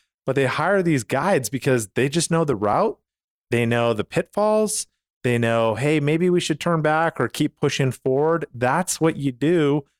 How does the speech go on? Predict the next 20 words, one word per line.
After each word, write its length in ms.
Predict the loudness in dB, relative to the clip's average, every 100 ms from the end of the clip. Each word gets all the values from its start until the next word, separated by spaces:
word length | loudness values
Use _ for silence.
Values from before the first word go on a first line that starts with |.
| _ _
when 180 | -2 2
you 120 | 2
work. 320 | 2 0 -2 -2
That's 240 | -2 0
what 80 | 0
you 100 | 0
get 400 | 0 0 2 0
when 140 | 0 0
you 80 | 0
work 220 | 0 -2
with 120 | -2
a 60 | -2
really 240 | 0 0
good 180 | 0 -2
financial 440 | -2 0 0 -2 -4
advisor, 440 | 0 0 0 0
someone 280 | 0 0 0
that 120 | 0
loves 300 | 0 -2 0
you, 160 | 0